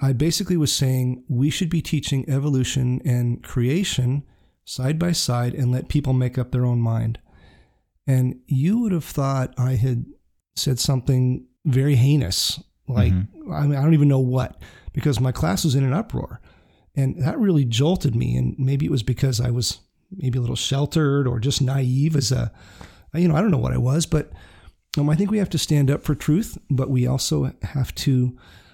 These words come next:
Speaker 1: decide when it's best to withdraw and when it's best to advance. Uh, and I hope that makes sense. Um, I, I think that also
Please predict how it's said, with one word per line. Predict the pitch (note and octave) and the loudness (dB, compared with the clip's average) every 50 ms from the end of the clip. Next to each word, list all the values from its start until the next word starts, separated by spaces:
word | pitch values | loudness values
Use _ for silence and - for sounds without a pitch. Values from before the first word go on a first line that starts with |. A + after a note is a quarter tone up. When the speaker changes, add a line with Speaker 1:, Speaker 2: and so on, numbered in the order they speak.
| _ _ _ _ _ - | _ _ _ _ _ 0
Speaker 1:
decide | C#3 C3+ - - - C3+ C3 B2+ B2+ B2 B2+ - - | 0 0 0 2 0 0 2 2 0 0 -2 -2 0
when | D3+ C3 B2+ C3 C3+ C#3 C#3+ D3 D3 D3+ D3+ - | 2 4 4 4 4 4 4 4 4 4 2 2
it's | D3+ C3 A2+ - | 0 0 0 -2
best | A#2 G2+ A#2+ A#2+ - A2+ - - - - | -2 -2 0 0 0 0 -2 -6 -6 -2
to | - C3 | 0 0
withdraw | A#2 B2 A#2 - - - B2 A#2 A2+ A#2+ C#3 F3+ - - _ _ _ _ _ _ _ _ _ _ _ - | 2 0 0 -2 -2 -2 -2 0 0 0 0 -2 -4 -8 _ _ _ _ _ _ _ _ _ _ _ -2
and | C3 B2+ A#2+ A2+ A2 | 0 2 2 4 2
when | A#2 A#2 B2 B2 B2+ - | 2 2 2 2 2 0
it's | C3 A#2 - - | 0 -2 -2 -2
best | - - A2 A2 A2 - - - - | -2 -2 0 0 -2 -4 -6 -8 -4
to | - A2+ | -2 0
advance. | A2 G#2 G2 A2 A2 - - - - - - - _ _ _ _ _ _ _ _ _ _ _ _ _ _ - D3+ | 0 0 -2 -2 -4 -4 -6 -8 -8 -10 -10 -12 _ _ _ _ _ _ _ _ _ _ _ _ _ _ -12 -12
Uh, | A#2+ A2+ A2 A#2 - | -10 -10 -8 -4 0
and | C#3 | 2
I | C#3+ | 4
hope | F3 G3 - | 4 4 2
that | E3+ D#3 | 2 2
makes | D3 C#3 C3 - - - | 4 2 2 2 -2 -2
sense. | - - C3 B2 B2+ - - - - - - - - | -2 0 0 0 0 -2 -4 -4 -6 -6 -8 -6 -2
Um, | C#3 C3 B2+ B2 A#2+ A#2 A#2+ A#2+ - - - | 0 0 2 2 0 0 -2 -4 -4 -6 -6
I, | - C3 B2+ - | -6 -4 -4 -2
I | C3+ C3+ | 0 0
think | - - D#3 D3 C#3+ - | 0 2 0 0 0 0
that | - C#3 C3 C3 - - | 0 -2 -2 -2 -2 -2
also | C#3 C#3+ C#3+ - - E3 D3+ C3+ B2+ A#2+ - | -2 0 0 0 0 0 2 2 0 -2 -4